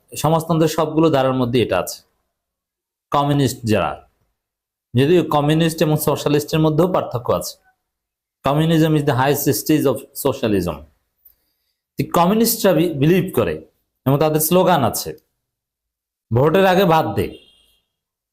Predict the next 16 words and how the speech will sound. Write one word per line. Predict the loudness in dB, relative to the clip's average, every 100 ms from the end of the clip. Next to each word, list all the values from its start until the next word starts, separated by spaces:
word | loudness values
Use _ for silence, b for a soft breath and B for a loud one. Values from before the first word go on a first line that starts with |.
| _ _ _ _ -20 -14 -2
ভোটের | 0 2 2
আগে | 2 0
ভাতের | 0 0 0
অধিকার।" | 0 0 -2 -6 -8 _ _ _ _ _ _ _ _ _ _ _ _ _
এখন | -2 0 2
তারেক | 2 2 2
রহমান, | 2 2 2
বিএনপির | 0 0 0 0 0
অবস্থা | 0 0 2 0
হচ্ছে | 0 2
ওই | 2
বামপন্থীদের | 2 0 0 -2 0 0 0
মতো, | -2 -8 -16 _ _ _ _ _ _ _ -2
ওই | 0
নাস্তিকদের | 0 -2 -2 0 0 -2
মতো, | -4 -10